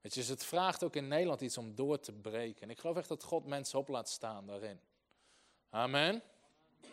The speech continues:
Helpt dit iemand? Dit zijn leuke diensten, Klaas.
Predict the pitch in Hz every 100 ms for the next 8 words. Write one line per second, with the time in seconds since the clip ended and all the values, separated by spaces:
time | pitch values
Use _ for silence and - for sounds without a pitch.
0 | - - - - - _ - 185 196 180
1 | 131 139 113 90 - - _ - - -
2 | - - - - _ 214 - 269 285 311
3 | 240 294 359 - 147 117 110 156 -